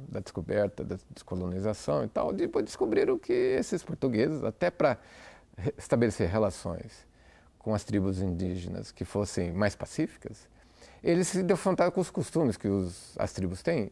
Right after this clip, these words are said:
de casar as suas mulheres, né, pra, várias vezes, né, pra construir relações, é,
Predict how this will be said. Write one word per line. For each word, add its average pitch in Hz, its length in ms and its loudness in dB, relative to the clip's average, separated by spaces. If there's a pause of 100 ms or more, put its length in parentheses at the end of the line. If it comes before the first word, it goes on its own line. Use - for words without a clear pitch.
de 107 120 -6
casar 131 680 2 (580)
as - 100 -14
suas 104 280 0
mulheres, 95 760 0 (300)
né, 139 280 0 (680)
pra, 165 260 4 (1300)
várias 160 320 4
vezes, 98 360 -2
né, 156 220 -2 (140)
pra 180 320 2 (640)
construir 180 760 2
relações, 151 1120 0
é, 110 800 0